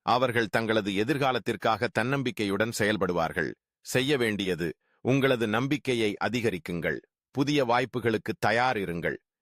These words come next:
நீங்கள் செய்யக்கூடியதை நம்புங்கள். பத்து, ஆரோக்கியமான வாழ்க்கையை தழுவுங்கள்.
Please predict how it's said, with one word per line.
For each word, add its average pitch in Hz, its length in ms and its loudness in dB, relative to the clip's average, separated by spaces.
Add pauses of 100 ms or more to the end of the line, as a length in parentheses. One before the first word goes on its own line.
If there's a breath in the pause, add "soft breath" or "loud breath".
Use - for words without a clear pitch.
நீங்கள் 127 360 0
செய்யக்கூடியதை 123 840 2
நம்புங்கள். 92 580 -2 (1400)
பத்து, 95 340 -2 (720)
ஆரோக்கியமான 147 920 2
வாழ்க்கையை 110 580 0 (100)
தழுவுங்கள். 98 640 0